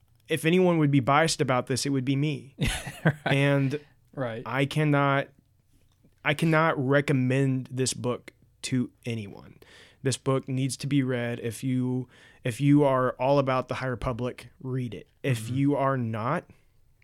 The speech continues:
Speaker 1: I don't think you have to read this.
Speaker 2: Okay.
Speaker 1: Um,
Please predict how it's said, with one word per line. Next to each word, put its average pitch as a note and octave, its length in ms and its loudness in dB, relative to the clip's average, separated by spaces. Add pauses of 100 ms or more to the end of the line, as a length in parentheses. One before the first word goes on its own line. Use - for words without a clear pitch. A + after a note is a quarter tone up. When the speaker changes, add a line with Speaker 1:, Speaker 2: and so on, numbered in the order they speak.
(260)
Speaker 1:
I A#2 80 -2
don't A#2+ 220 -6
think A#2 200 -8
you A2 160 -8
have A2 160 -10
to A2 80 -12
read G2+ 220 -14
this. - 320 -14 (600)
Speaker 2:
Okay. A#3 140 -8 (120)
Speaker 1:
Um, A2+ 500 -6